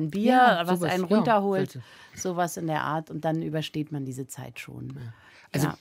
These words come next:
Speaker 2: was ich auch noch, Weihnachtszeit, wie wird's in der Weihnachtszeit? Ganz viele Weihnachtsmärkte haben ja schon gesagt, sie machen nicht auf
Speaker 1: Ja.
Speaker 2: dieses Jahr, ne? So,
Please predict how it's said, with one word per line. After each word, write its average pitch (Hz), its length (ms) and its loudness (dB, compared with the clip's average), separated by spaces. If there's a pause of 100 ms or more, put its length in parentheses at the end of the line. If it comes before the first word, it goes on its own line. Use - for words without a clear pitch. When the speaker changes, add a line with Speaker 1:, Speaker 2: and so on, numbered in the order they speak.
(120)
Speaker 2:
was 143 180 0
ich 196 200 -2
auch 175 180 2
noch, 160 240 -2 (140)
Weihnachtszeit, 139 880 -6 (160)
wie 123 140 -6
wird's 131 180 -8
in 131 60 -4
der 123 120 -2
Weihnachtszeit? 151 640 -8 (280)
Ganz 110 200 -2
viele 113 240 -4
Weihnachtsmärkte 107 800 -6
haben 110 120 -4
ja 104 60 -4
schon 104 180 -10
gesagt, 107 340 -12
sie 104 80 -12
machen 92 180 -12
nicht - 220 -18
auf - 180 -14 (260)
Speaker 1:
Ja. 165 340 -2
Speaker 2:
dieses 110 200 -6
Jahr, 92 140 -6
ne? 127 160 -4
So, 107 260 -4